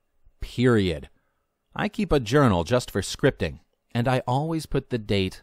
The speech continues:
on the top of the page. I do this because I like to look back on what I have scripted in the past, and when I wrote it,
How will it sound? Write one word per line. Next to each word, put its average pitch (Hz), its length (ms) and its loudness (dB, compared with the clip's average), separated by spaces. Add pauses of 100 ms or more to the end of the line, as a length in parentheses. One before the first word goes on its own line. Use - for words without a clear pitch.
(160)
on 113 120 -2
the 135 60 -4
top - 300 -4
of 87 120 -6
the 90 60 -8
page. - 540 -8 (540)
I 92 140 -4
do 117 260 2
this - 200 -2
because 127 340 -2
I 147 100 2
like 214 240 -6
to 180 80 -6
look 165 220 -4
back 131 260 0
on 120 120 0
what 110 120 2
I 101 100 2
have 95 120 0
scripted - 440 -4
in 95 80 -2
the 90 80 -2
past, - 540 -2 (340)
and 104 280 -2
when 101 140 -2
I 98 120 0
wrote 135 260 4
it, - 160 -8